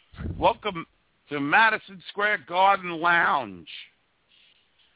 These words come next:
Oh, there's a hockey game going on? Oh, I was enjoying the concourse so much. <laughs> Why are they hyping this? Tickets are still available. Of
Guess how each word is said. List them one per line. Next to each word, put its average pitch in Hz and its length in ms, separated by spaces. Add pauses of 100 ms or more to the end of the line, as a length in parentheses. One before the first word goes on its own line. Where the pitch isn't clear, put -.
(120)
Oh, 294 260
there's 156 160
a 175 120
hockey 214 400
game 247 260
going 269 340
on? 294 480 (440)
Oh, 185 140
I 180 180
was 185 140 (260)
enjoying 170 440
the 143 60
concourse 135 640 (120)
so 113 160
much. 101 280 (760)
<laughs> 262 100 (2750)
Why 180 320
are 269 80
they 233 220
hyping 151 540
this? 104 180 (160)
Tickets - 340
are 170 100 (100)
still 202 200
available. 160 520
Of 113 80